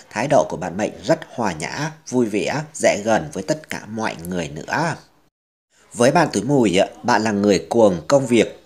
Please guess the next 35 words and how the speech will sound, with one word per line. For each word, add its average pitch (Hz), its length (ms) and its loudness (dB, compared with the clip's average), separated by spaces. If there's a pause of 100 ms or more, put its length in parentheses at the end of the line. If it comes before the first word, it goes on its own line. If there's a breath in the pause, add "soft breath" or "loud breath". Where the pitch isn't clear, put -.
và 117 120 2
bạn 101 220 0
luôn 131 200 4
tìm 92 200 0
mọi 90 180 -2
cách 175 240 0
để 98 100 -2
hoàn 113 260 -2
thành 95 220 -4
nhiệm 95 160 0
vụ 92 260 -2
của 92 80 -2
mình 92 260 -2
một 85 220 -4
cách 165 240 -4
tốt 180 220 2
nhất. 185 220 4 (300 loud breath)
Đôi 135 180 8
khi, 131 380 4 (200 loud breath)
chính 127 160 4
hành 143 260 2
động, 98 320 6 (120)
tham 120 280 0
công, 117 340 2
tiếc 202 180 0
việc 113 280 2
của 85 120 -2
bạn 110 280 0 (160)
khiến 147 220 -4
cho 170 80 4
bạn 101 200 0
mệnh 107 200 -2
bị 95 100 -6
khủng - 300 -4
hoảng 113 420 -4